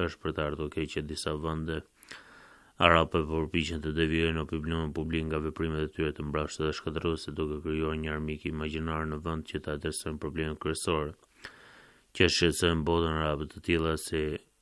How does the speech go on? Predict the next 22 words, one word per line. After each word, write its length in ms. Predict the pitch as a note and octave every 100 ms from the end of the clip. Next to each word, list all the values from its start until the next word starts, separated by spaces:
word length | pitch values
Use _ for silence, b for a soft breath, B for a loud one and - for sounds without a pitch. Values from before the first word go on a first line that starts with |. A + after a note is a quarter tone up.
| -
lejimi 520 | - F2 E2 D#2 D#2+
i 60 | D#2+
regjimit 440 | D#2+ D#2 D#2+ D#2
pushtues 460 | D#2+ E2+ - D#2+ -
sionist 440 | E2 D#2 D#2 -
në 100 | E2 D#2
rajonin, 380 | D#2+ D#2+ D#2+
diferenca 560 | D#2 D#2 D#2+ D#2+ D#2 E2
në 120 | D#2+ D#2+
lidhje 180 | D#2+ D#2
me 100 | D#2
çështjen 300 | F2 D#2+ D#2
palestineze, 640 | D2+ D2+ - D#2+ D#2+ D#2 D2+
vazhdimi 380 | D#2 D#2 E2 D#2
i 40 | D#2
luftës 380 | E2 - D#2
shtypse 420 | - F2 D#2+ - D#2+
kundër 280 | - E2 D#2 -
popullit 320 | E2+ D#2+ D#2 D#2
arab 240 | D#2+ D#2
në 160 | E2 E2
Yemen, 240 | F2+ F#2+